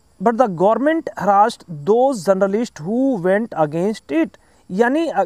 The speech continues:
वहाँ बताया गया कि जो वहाँ के ज-, मतलब newspapers थे वो तो मतलब उसे independence बताए गए,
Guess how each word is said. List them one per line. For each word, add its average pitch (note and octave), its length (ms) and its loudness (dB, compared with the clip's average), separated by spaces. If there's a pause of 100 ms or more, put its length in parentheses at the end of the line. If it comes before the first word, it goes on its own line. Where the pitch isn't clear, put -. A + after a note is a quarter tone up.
वहाँ E3+ 300 0
बताया F3+ 360 2
गया A3 120 0
कि B3 160 -6
जो A3 160 -2
वहाँ E3+ 220 -2
के A3+ 180 -4
ज-, D#3+ 240 -6
मतलब D#3 460 -4
newspapers F3+ 560 -4
थे B3+ 40 -4
वो F#3+ 160 -2
तो G3+ 220 -2
मतलब F#3 280 -4
उसे F#3+ 220 -6
independence G3+ 480 -8
बताए A3 300 -4
गए, G3 120 -8